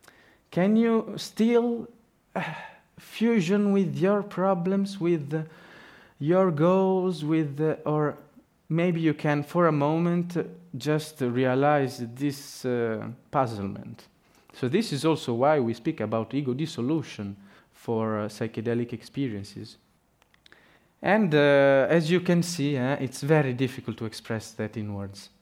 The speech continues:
I'm trying my best, but I see that, uh, I would like to, to, to, to, to, to make it better. Uh, of course, when you try to picture the vastity of, uh, a planet,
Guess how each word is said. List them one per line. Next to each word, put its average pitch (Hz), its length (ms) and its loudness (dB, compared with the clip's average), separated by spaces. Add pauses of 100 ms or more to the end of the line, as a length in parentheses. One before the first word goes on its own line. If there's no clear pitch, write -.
(220)
I'm 127 220 -2
trying 120 300 0
my 113 100 0
best, 139 500 -2
but 107 320 -6
I 101 120 -4
see 151 320 -6
that, 110 280 -6
uh, 101 320 -4 (540)
I 117 80 -4
would 123 180 0
like 131 280 0
to, 113 400 -6 (300)
to, 120 200 -10 (540)
to, 104 340 -10
to, 107 460 -6 (120)
to, 110 100 -16 (320)
to 120 80 -6
make 135 300 0
it 151 160 -2
better. 113 460 -4 (500)
Uh, 110 400 -2 (160)
of 135 140 -8
course, 170 260 -2
when 131 140 0
you 131 80 0
try 151 240 0
to 151 140 -6
picture 135 580 -4
the 120 400 0
vastity 127 840 0
of, 113 320 -4
uh, 110 300 -4
a 113 80 -8
planet, 131 720 -2